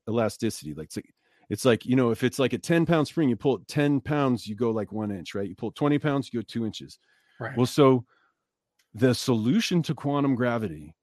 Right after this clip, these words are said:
Speaker 1: is the time dilation times the modulus elasticity of the Higgs string divided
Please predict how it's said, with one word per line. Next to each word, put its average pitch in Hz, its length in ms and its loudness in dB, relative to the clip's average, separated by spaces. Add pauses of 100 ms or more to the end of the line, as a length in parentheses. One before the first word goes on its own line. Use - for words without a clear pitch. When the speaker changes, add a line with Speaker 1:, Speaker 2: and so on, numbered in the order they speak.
Speaker 1:
is 117 480 2 (680)
the 110 100 -2
time 160 340 6
dilation 107 760 4
times 143 640 4
the - 80 2
modulus 120 440 2
elasticity 113 480 -2
of 107 60 -2
the 104 60 0
Higgs 113 200 0
string 98 320 -2
divided 113 540 2